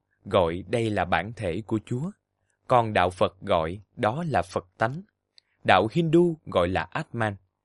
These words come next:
là Thượng Đế vĩnh hằng. Khi bạn có thể tiếp xúc với chiều không gian này ở trong mình như là một việc bình thường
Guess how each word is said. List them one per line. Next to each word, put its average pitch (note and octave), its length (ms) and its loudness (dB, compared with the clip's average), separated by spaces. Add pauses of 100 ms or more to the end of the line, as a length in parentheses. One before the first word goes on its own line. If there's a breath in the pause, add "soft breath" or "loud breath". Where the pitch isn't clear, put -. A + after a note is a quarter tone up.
(220)
là A2 260 4
Thượng G2 260 -4
Đế A#2+ 160 -4 (160)
vĩnh G2 180 -6
hằng. F#2 300 -8 (600)
Khi C#3 220 -2
bạn F2+ 280 0
có E3 120 -2
thể F#2+ 300 -4
tiếp F#3 140 0
xúc - 260 -4
với G#3+ 80 -2
chiều A2 260 -2
không D#3 260 -4
gian D#3 200 -4
này F#2 280 -2
ở G2+ 160 -4
trong D3 200 -4
mình F2+ 200 -4 (400)
như G#2 260 0
là F#2 140 0
một F2 240 -4
việc F#2+ 280 -6
bình G2 220 -4
thường F#2 300 -4